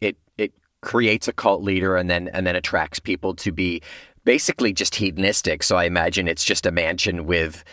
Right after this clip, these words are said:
with seven rooms, one for each of the, the deadly sins, basically.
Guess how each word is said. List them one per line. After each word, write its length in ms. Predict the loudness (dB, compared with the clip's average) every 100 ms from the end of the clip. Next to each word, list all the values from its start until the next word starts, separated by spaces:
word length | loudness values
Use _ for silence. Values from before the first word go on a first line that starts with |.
| -20 -20 -8
with 460 | 0 2 0 -4 -14 _ _
seven 420 | 2 4 4 2
rooms, 500 | 2 2 2 0 -2
one 240 | -2 -2 -2
for 160 | -4
each 240 | -4 -2 -4
of 160 | -2
the, 220 | 0 0 -2
the 140 | -2
deadly 420 | 0 0 -2 -2
sins, 480 | 0 2 0 -2 -4
basically. 720 | -2 -2 -4 -4 -4 -4